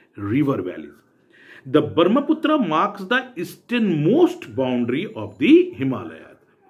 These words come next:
Brahmaputra is the easternmost, that is the easternmost part. Beyond the, beyond the Dihang Gorge, the Himalayas bend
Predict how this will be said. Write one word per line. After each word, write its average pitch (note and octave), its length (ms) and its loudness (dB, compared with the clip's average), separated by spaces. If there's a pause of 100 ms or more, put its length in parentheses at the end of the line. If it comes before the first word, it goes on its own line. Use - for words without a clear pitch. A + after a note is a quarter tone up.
(440)
Brahmaputra E3+ 520 2
is D3+ 120 2
the A#3 140 0
easternmost, F3+ 680 0 (320)
that E3+ 200 0
is G3 100 -4
the G3+ 160 -2
easternmost A3 600 -2
part. - 280 -4 (800)
Beyond A3+ 480 4
the, F#3 300 2 (1600)
beyond G#3+ 560 4
the E3+ 500 0 (640)
Dihang E3+ 480 0
Gorge, A2+ 680 -4 (540)
the C#3+ 180 4
Himalayas F#3 800 2
bend E3 580 2